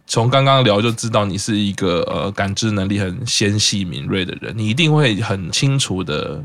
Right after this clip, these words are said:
意识到这些拉扯。只是我刚刚听到很有趣的是，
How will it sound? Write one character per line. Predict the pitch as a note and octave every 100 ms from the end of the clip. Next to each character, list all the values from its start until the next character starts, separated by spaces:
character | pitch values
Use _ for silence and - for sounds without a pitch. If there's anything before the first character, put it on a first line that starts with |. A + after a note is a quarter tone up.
| C#3+
意 | D3 A2
识 | - G#2+
到 | F2+ G2
这 | F#2
些 | F#2 F#2
拉 | F#2 F2+ F#2
扯。 | - F2
只 | C3
是 | A#3
我 | G3
刚 | G#3
刚 | A3
听 | G#3+
到 | F#3
很 | D3+
有 | C3+
趣 | - E3
的 | B2
是， | B2 C#3+